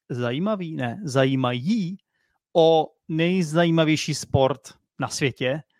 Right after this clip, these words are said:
který se samozřejmě jmenuje fotbal. Takže pokud vás zajímá sport, ve kterém se skupinka šílenců honí za kulatým nesmyslem,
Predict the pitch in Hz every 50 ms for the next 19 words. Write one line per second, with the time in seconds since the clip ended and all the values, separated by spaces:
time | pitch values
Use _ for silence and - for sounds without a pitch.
0 | _ _ _ _ _ _ - 139 139 143 - 143 131 - 139 139 139 127 117 135
1 | 135 135 135 135 135 127 127 131 131 139 139 139 143 139 135 - - - 165 156
2 | 139 131 135 120 113 - - _ _ _ _ _ _ _ _ _ _ _ _ _
3 | _ _ - 139 120 127 135 - 143 131 - 170 147 135 143 143 143 131 135 151
4 | 156 180 208 208 185 175 156 139 131 127 123 120 120 - _ _ _ _ _ _
5 | _ _ - - - - 185 165 147 131 131 - - - _ _ _ _ _ 285
6 | 202 147 135 139 - - - 156 147 147 143 143 139 139 139 - _ _ 151 -
7 | - - 151 139 131 127 123 120 - _ _ _ _ _ _ - - - 175 135
8 | - 156 147 143 135 - 147 135 131 127 127 - - - - - 196 196 196 185
9 | 170 160 - - 156 143 131 120 139 175 180 180 175 165 156 151 139 135 127 139
10 | 147 135 123 - - 190 190 180 170 151 - - 147 139 139 160 151 - - 202
11 | 202 - - 170 151 135 127 120 117 110